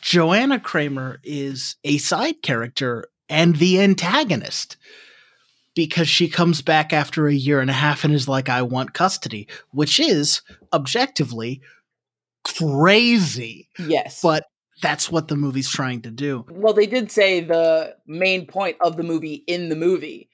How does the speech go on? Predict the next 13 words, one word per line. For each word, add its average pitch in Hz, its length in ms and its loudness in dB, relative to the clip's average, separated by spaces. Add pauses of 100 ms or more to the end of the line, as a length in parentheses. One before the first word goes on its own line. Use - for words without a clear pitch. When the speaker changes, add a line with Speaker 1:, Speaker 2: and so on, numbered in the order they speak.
(120)
Speaker 2:
consistency, 202 920 2
patience, 180 600 0
and 160 180 -2
love. 165 400 4
Women 175 320 2
don't 170 200 2
have 165 140 2
a 160 80 4
corner 170 440 0
on, 165 260 0
of 165 180 0
the 156 80 4
market 160 480 2